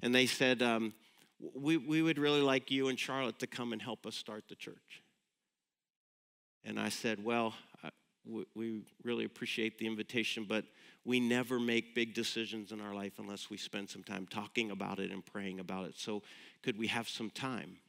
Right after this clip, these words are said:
And they said, "Absolutely." I said, "Uh, can you just give me two weeks? Let me think about this and let me pray about this."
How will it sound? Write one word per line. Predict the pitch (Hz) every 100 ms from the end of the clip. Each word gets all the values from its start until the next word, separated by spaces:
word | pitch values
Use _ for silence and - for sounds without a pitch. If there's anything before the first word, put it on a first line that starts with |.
| _ _ _ _ _ _ _ _ _ _ -
And | 95
they | 101
said, | - 101
"Absolutely." | 104 - 104 120 127 107
I | 98
said, | - 113
"Uh, | 113 - _
can | - 135
you | 123
just | 165 -
give | 143
me | 143 131
two | - 139
weeks? | 123 117 - - - - _ _ _ _ _ _ _ _ _ _
Let | 135
me | 170
think | 156 - - 156 151
about | 139 127 -
this | 123 -
and | 117 120
let | 131
me | 131
pray | - 123 123
about | 117 113 -
this." | - -